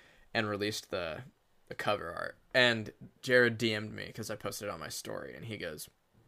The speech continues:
"This man would have the most heat, uh, uh, album covers if he just didn't slap his face on it."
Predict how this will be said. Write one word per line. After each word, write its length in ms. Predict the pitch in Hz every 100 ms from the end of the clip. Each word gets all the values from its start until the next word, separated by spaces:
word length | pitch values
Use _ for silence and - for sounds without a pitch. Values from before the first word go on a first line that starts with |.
| _ _ _ _ _ -
"This 240 | 131 143 143
man 380 | 127 127 131 123 - - -
would 140 | 135
have 240 | 120 117 117
the 80 | 117
most 280 | 113 -
heat, 400 | - 123 120 123 _ _ - _ _ _ _ _ _
uh, 320 | 117 113 101 85 - _ _ _ _ -
uh, 180 | 107 92
album 320 | 101 117 120
covers 420 | 117 120 123 123 117
if 140 | 117
he 80 | 113
just 260 | 110 110
didn't 240 | 117 110 107
slap 320 | - 107 98
his 180 | 92 -
face 240 | - -
on 160 | -
it." 120 | -